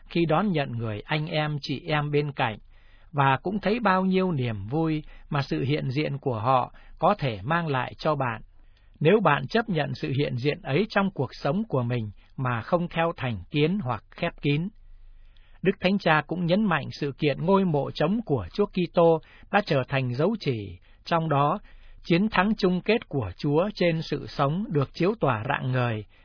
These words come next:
và Ngài nói, "Vậy chúng ta đừng sợ hãi, chúng ta không tránh khỏi những nơi đau khổ,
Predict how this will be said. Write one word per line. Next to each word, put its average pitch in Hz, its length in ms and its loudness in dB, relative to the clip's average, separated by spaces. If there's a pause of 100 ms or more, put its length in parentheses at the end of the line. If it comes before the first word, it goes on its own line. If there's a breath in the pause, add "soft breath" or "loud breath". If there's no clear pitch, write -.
(140 soft breath)
và 127 280 0
Ngài 123 260 0
nói, 123 360 0 (440 soft breath)
"Vậy 143 240 4 (100)
chúng 233 200 -2
ta 202 220 2
đừng 117 220 -2
sợ - 260 -6
hãi, 139 380 -2 (360 soft breath)
chúng 220 200 4
ta 180 160 2
không 180 300 0
tránh 180 240 0
khỏi 107 380 -2
những 180 220 0
nơi 175 200 6
đau 165 220 2
khổ, 101 400 -4